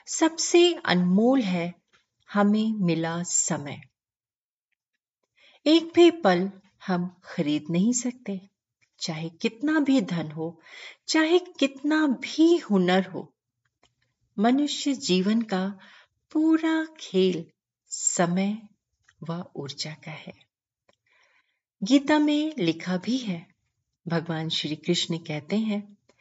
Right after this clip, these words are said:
"मैं समय हूं, कालोस्मि।" अर्थात यदि आप समय का सही उपयोग नहीं करते,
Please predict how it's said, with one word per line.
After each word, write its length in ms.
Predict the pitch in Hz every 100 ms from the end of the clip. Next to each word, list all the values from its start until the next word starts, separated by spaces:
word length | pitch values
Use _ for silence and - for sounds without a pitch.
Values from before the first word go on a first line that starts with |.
| _ _ _ _ 151
"मैं 420 | 165 196 214 226
समय 680 | - - - 147 151 170 170
हूं, 100 | 143 - _ _ _ _ _ _ _ -
कालोस्मि।" 1080 | 147 147 143 170 196 202 - - 127 - - _ _ _ _ _ _ _ _ -
अर्थात 560 | 156 - 160 160 165 _ _ - - -
यदि 400 | 226 285 302 320
आप 300 | 285 262 262
समय 500 | - - 175 180 214
का 440 | 220 196 196 196 208
सही 440 | - - 147 147 151
उपयोग 420 | - 151 147 147
नहीं 420 | 131 135 156 277
करते, 520 | 269 180 - 160 170